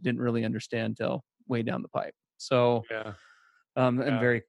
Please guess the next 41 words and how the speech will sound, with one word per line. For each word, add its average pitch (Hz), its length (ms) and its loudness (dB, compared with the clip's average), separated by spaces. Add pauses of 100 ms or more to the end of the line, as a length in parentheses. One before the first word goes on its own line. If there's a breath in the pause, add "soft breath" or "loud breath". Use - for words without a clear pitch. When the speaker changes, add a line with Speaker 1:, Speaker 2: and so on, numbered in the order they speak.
Speaker 1:
very 151 300 6
common, 123 400 2
especially 139 480 4
in, 123 80 2
in 123 220 0
this 117 180 0
situation. - 640 -6
So 170 220 6
it's, - 160 2
it's - 200 0
about 214 300 6
honoring 170 480 4
that, 143 300 2
that 143 360 2
place 143 340 2
that 131 140 -4
you're 127 220 0
at 123 180 2
with 127 200 -2
God 131 460 4
and, 127 220 -6
and 120 180 -4
letting 147 260 0
go 131 180 2
of 120 120 -4
the 139 60 -6
shame 117 440 -4
of, 117 200 -4
of 120 120 -2
what 117 220 -6
should - 360 -8
be. - 240 -16 (840)
Okay. 123 200 0 (100)
And, 117 240 -2
and 123 240 -2
looking 120 280 -2
at - 80 -4
what 120 200 -4
is. 92 220 -6
So 139 80 0
that's, 170 300 4